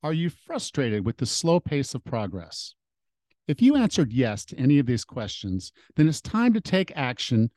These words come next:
with Forty Plus Fitness online personal training. You'll have personalized nutrition and training plans designed to address your unique needs and help you achieve your fitness and weight loss goals.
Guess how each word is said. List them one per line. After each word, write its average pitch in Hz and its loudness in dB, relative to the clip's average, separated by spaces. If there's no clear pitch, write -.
with 107 -6
Forty 196 -2
Plus 160 -6
Fitness 131 -2
online 110 0
personal 101 -6
training. 117 0
You'll 180 2
have 180 -4
personalized 208 -2
nutrition 185 0
and 139 4
training 143 4
plans 101 -4
designed 131 0
to 127 -4
address 107 -6
your 185 0
unique 196 0
needs 127 4
and 123 0
help 131 -2
you 220 -2
achieve 170 -6
your 165 -2
fitness 135 -4
and 147 0
weight 98 -4
loss 107 -6
goals. 135 -2